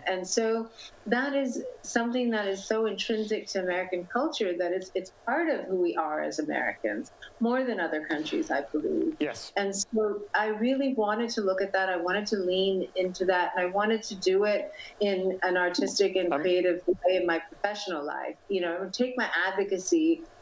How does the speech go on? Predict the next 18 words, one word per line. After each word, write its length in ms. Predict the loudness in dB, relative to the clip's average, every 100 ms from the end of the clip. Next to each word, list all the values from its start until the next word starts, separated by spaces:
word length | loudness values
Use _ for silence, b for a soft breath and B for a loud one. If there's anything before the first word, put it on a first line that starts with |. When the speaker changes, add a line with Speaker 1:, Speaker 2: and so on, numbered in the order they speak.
| -8 -2
Speaker 1:
and 100 | 2
sort 180 | 2 2
of 80 |
get 160 | 4 4
off 200 | 4 2
my 120 | 0
soapbox 760 | 0 2 2 2 2 2 0 -2
and 160 | 0
do 160 | 2 4
it 140 | 4 4
in 140 | 2
a 80 | 2
more 280 | 2 2 2
entertaining 640 | 2 0 0 0 2 2
way, 540 | 4 4 4 0 -2 -6 B B B 0
um, 480 | 2 2 2 0
to 160 | 2 2
hopefully, 720 | 4 2 2 2 4 2 -2